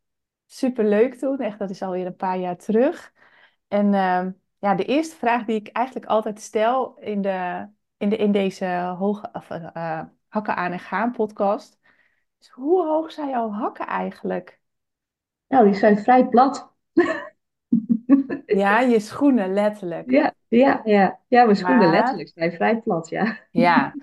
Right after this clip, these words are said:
Speaker 1: maar de hoogte van je hakken,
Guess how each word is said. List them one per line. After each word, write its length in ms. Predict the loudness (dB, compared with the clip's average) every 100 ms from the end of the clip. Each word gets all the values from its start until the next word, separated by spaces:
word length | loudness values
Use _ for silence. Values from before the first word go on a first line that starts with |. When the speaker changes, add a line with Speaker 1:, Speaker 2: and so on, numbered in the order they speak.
| _
Speaker 1:
maar 640 | -4 0 2 2 0 -4
de 100 | -6
hoogte 480 | -2 0 -2 -4 -16
van 240 | -12 -10
je 80 | -10
hakken, 640 | -10 -10 -10 -8 -8 -8